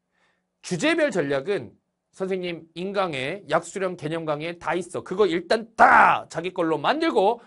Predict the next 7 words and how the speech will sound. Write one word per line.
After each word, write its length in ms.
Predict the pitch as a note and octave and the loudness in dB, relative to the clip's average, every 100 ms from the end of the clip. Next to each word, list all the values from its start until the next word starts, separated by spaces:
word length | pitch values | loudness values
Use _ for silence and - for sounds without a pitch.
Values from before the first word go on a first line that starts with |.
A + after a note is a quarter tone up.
| _ | _
그리고 540 | - A#3+ A3 B3+ B3+ - _ | -4 -2 -2 -2 -2 -8 _
지금 420 | - D3+ C#3+ D3+ D3 _ | -16 -10 -6 -8 -8 _
수능 440 | - G3+ G3 F#3 F#3 | -8 -6 -6 -8 -8
이후에 680 | B3 C#4 C#4+ G3+ A#2+ D3+ G#3 | -6 -4 -2 -2 -2 -4 -8
실전 520 | - C4 A#3+ A#3 A3+ | -8 -10 -6 -6 -4
연습으로 520 | C3 C3 D3 B2+ C3 | -8 -10 -10 -8 -8
들어가는 400 | C3 A#2+ G#2 G2 | -8 -8 -8 -12